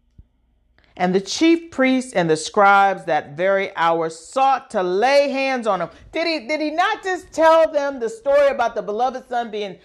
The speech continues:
taken out of the vineyard and killed? And they're plotting, after hearing this parable, the very thing that he just said, they are seeking to lay hands on him. And they would have killed him. But they said they feared the people,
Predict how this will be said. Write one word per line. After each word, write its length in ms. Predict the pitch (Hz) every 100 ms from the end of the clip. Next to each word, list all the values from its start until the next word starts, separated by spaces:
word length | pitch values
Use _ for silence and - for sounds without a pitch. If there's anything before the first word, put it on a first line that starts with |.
| _
taken 360 | - 302 311 285
out 200 | 247 277
of 100 | 262
the 80 | 262
vineyard 340 | 233 254 247
and 220 | 202 202 202
killed? 540 | - 294 285 269 269 - _ _ _ _ _ _ -
And 160 | 262 262
they're 220 | 330 370
plotting, 640 | 359 311 339 302 196 190
after 380 | 220 262 247 226
hearing 400 | 233 311 330 311
this 180 | 285 -
parable, 640 | - 285 262 196 180 185 -
the 140 | 247
very 420 | 240 277 349 359 359
thing 240 | 339 311
that 120 | 294
he 120 | 302
just 260 | 302 277 269
said, 380 | 320 302 277 269 _ _
they 200 | 320 359
are 220 | 262 220
seeking 540 | 220 - 339 339 311 220
to 120 | 190
lay 280 | 196 277 302
hands 380 | 285 285 269
on 200 | 226 233
him. 320 | 220 220 233 233 _ _ _ _ _ _ _ _ _
And 120 | - 254
they 100 | 311
would 160 | 254
have 80 | 240
killed 300 | 240 277 233
him. 160 | 147 156
But 260 | 208 240
they 180 | 240 262
said 540 | 254 277 311 226 208 - _
they 180 | 147 151
feared 840 | 156 _ - 240 254 262 269 262 - -
the 100 | 147
people, 760 | - - 226 240 240 104 -